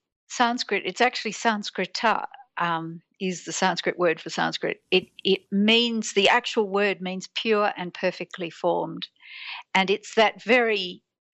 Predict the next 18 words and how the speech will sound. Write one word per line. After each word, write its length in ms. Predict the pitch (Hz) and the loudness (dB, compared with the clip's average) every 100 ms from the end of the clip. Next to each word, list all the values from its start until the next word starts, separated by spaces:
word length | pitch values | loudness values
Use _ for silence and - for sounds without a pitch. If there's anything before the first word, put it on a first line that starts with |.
| - | -8
purity 540 | - 220 214 - 185 - | -2 0 0 -2 -4 0
at 220 | - 180 180 | 2 0 -2
its 260 | 170 - - | -6 -8 -6
essence. 880 | 190 180 - 170 147 202 - - - - | -4 -2 -2 -2 -4 -8 -8 -8 -8 -6
Um, 260 | 175 170 170 | -4 -2 0
and 280 | 185 180 170 | 0 0 2
they, 140 | 185 | 2
s-, 260 | 180 - - _ 185 | 2 -4 -8 _ -6
you 100 | 175 | -2
know, 140 | 165 | -2
Sanskrit 500 | - 233 208 - 170 | 0 0 0 0 -2
is 220 | 170 - - - - - | -2 -6 -14 -12 -12 -4
linguistically 920 | 185 190 180 185 214 - 208 - 185 | 0 0 0 0 0 0 -4 0 0
called 500 | 170 - 175 170 165 - _ - | 0 2 2 2 -4 -12 _ -8
a 80 | 170 - | -6 2
dead 280 | 185 190 - - | 4 4 -2 0
language, 720 | 165 170 165 160 190 190 - | 2 2 -2 -2 0 2 2
like 240 | 180 165 | 4 2